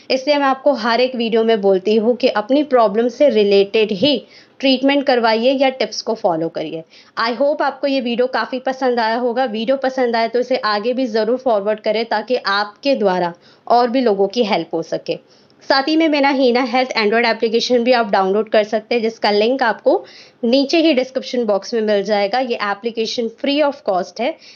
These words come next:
इस application को यूज़ करते हुए बहुत से लोगों ने अपना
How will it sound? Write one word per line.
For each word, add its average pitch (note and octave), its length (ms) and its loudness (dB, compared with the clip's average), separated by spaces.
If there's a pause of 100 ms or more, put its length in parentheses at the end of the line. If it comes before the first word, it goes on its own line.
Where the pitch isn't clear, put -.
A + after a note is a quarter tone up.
(140)
इस C4 140 -2
application C4+ 640 -4
को C#4+ 100 0
यूज़ A#3 360 -2
करते G#3+ 300 -4
हुए A3+ 140 -4
बहुत A3 400 -4
से C#4+ 100 -4
लोगों A3 240 -4
ने A3 100 -4
अपना A3+ 380 -4